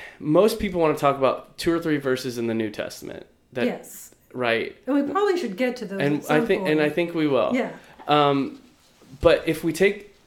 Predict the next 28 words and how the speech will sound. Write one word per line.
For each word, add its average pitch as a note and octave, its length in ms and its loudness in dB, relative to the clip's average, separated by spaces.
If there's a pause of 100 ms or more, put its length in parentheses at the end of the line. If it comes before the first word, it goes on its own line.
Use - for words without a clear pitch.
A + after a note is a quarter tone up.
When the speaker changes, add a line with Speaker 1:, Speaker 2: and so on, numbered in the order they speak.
(140)
Speaker 1:
Scripture E3 360 -4
as C#3 100 0
a B2+ 60 2
whole, G2+ 340 -4 (260)
Speaker 2:
Mm-hmm. G3+ 360 -10 (180)
Speaker 1:
like C3+ 240 -2
you D3 60 -2
were C#3 80 -4
just - 140 -10
talking C3 260 0
about, A2+ 380 -2 (1120)
this, D3 200 2
this D3 280 -2
society E3 920 0
that, C3 380 -2
that B2 280 -10
was B2 240 -6
really D#3 720 0 (140)
oppressive E3 640 -2
to D#3+ 120 -10
women, B2 460 -4 (120)
Speaker 2:
Mm-hmm. A#3 260 -2
Speaker 1:
the A#3+ 60 2
fact A3+ 340 0
that C#3+ 180 -2
God C#3 340 2
uses C#3+ 540 -2
women F3+ 580 0